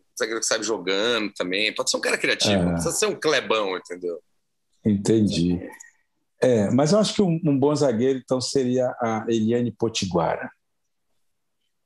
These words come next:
Speaker 2: Eliane Potiguara é uma figura importante no movimento indígena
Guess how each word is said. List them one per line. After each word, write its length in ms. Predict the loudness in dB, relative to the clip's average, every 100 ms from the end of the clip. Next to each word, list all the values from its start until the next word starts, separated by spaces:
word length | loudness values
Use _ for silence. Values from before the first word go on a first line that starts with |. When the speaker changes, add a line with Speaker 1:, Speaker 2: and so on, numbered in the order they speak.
| _
Speaker 2:
Eliane 320 | 2 4 4 4
Potiguara 500 | 2 2 4 6 6
é 20 |
uma 140 | 4 2
figura 640 | 0 0 2 2 2 -2 -4
importante 680 | -2 -2 -4 -2 -2 -2
no 80 | -2
movimento 480 | 0 0 0 -2 -2
indígena 520 | -2 0 0 0 -4